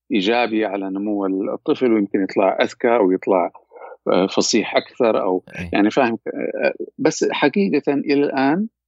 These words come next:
Speaker 1: ما في، آه، ما يكفي من، آه، البراهين عشان أقدر إني أجزم بالشيء هذا. لكن هل له تأثير؟ بالتأكيد حيكون له تأثير.
Speaker 2: مم.
Speaker 1: إيش هو التأثير؟ آه، وإيش حجم التأثير؟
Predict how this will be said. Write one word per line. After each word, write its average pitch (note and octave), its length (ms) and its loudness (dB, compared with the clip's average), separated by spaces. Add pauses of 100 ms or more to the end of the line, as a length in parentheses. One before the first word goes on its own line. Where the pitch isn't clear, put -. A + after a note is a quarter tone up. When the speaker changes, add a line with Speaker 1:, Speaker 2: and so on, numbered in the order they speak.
(800)
Speaker 1:
ما C3 260 2
في، A#2 640 2 (720)
آه، F#2+ 220 4
ما A2 200 2
يكفي C3+ 640 -2
من، G#2 380 0 (420)
آه، G2+ 260 0
البراهين G2+ 460 2
عشان G#2+ 280 -2
أقدر G2 220 2
إني F#2 360 0
أجزم G2 320 2
بالشيء D#2+ 380 0
هذا. D2+ 220 -6 (640)
لكن E3 260 2
هل G3+ 200 2
له E3 120 4
تأثير؟ D3 500 0
بالتأكيد G#3+ 500 -2
حيكون G3 320 0
له C3+ 80 2
تأثير. A#2 520 -2 (180)
Speaker 2:
مم. F#2+ 200 -10 (580)
Speaker 1:
إيش F3 260 -2
هو F3+ 100 2
التأثير؟ B2 600 -2 (720)
آه، G#2 220 -6
وإيش B2+ 300 0
حجم C#3+ 320 0
التأثير؟ A2+ 680 -2